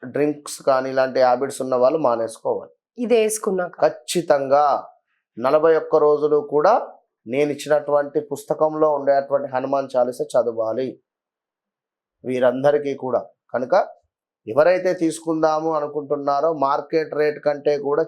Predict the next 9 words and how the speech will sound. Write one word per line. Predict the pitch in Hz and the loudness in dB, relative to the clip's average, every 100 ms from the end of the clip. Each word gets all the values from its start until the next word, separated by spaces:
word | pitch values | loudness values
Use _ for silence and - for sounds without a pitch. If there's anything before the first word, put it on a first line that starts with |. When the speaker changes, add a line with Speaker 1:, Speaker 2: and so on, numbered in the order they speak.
| - | 2
Speaker 1:
చాలా, | 139 151 165 165 156 - | 4 4 4 2 0 0
చాలా, | 135 131 143 143 143 | 0 0 -2 -2 2
చాలా | 127 131 | 2 2
తక్కువ | 131 131 - - 143 | 0 -4 -4 -2 0
రేటుకే | 131 127 143 165 - - _ _ _ _ _ - | -2 -6 -2 -2 -2 -12 _ _ _ _ _ -8
మనం | 117 117 | -6 -6
ఇస్తూ | 117 - 131 | -8 -6 -4
ఉన్నాం. | 120 139 190 - _ _ _ _ | -2 -2 -2 -8 _ _ _ _
ఇది | 156 185 160 139 135 - | 0 2 2 0 -6 -12